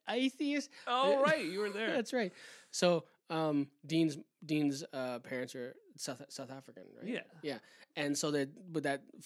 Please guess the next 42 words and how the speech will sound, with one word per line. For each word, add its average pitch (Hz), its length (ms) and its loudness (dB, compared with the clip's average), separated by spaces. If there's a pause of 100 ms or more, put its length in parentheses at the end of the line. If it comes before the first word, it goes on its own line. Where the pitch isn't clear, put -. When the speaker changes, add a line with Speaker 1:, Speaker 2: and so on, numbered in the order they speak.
(260)
Speaker 1:
fairly 160 380 4
thick 135 420 -4
accent. 123 640 -4 (500)
Speaker 2:
Fairly? 277 160 0
Speaker 1:
And 269 140 -4
Speaker 2:
They 339 40 -2
don't 466 340 2
have 180 80 -2
a - 40 -10 (100)
thick 151 200 -2
accent. 143 380 -4
What 269 80 -10
are - 20 -4
you 370 60 -4
talking 349 280 -4
about? 294 100 -2
Speaker 1:
Fairly. 285 680 2 (460)
Fair, 233 140 -2
compared 226 380 0
to 214 80 2
me, 180 360 -4 (120)
compared 214 300 2
to 214 60 2
my 196 180 4
Speaker 2:
But, 214 100 0
Speaker 1:
Canadian 185 360 2
Speaker 2:
they, 202 60 2
Speaker 1:
accent, 240 380 0 (200)
Speaker 2:
but, 202 140 -12
I 151 60 -16
Speaker 1:
their 202 240 2
Speaker 2:
mean, 220 80 2
Speaker 1:
South 202 320 0
African 175 440 -4
accent 156 320 -4
is 143 160 -6
more 151 280 -2
distinguishable 143 580 -8
than 131 100 -6
my 127 160 -8
Canadian 123 440 -10
accent - 260 -20